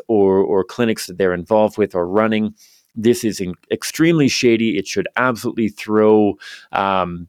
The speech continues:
people to doubt all of the information that has come out from them when they are literally being incentivized to share a particular narrative. This is incredibly disturbing. Yes, everybody is going to have a natural,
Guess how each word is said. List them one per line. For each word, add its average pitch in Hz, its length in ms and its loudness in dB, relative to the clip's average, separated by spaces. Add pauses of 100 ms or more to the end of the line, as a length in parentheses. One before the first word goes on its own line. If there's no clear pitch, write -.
(100)
people 113 580 0
to 98 580 0 (200)
doubt 104 400 0 (160)
all 110 240 6
of 113 120 -2
the 104 100 -4
information 95 500 -6
that 95 60 -2
has 87 120 -6
come 98 160 -6
out 110 180 -2
from 87 180 -10
them 87 360 -8
when 92 480 -2 (720)
they 117 140 2
are 101 100 4
literally 107 320 4
being 95 280 -2
incentivized 90 680 -2
to - 200 -6
share 101 360 0
a 90 80 0
particular 98 540 -4
narrative. 110 680 -2 (280)
This 117 200 0
is 101 260 -6
incredibly 117 720 0
disturbing. 95 680 -2 (880)
Yes, 131 440 2
everybody 113 440 2
is 92 100 -2
going 107 240 0
to 107 100 -2
have 104 320 -4
a 95 80 -4
natural, 101 840 0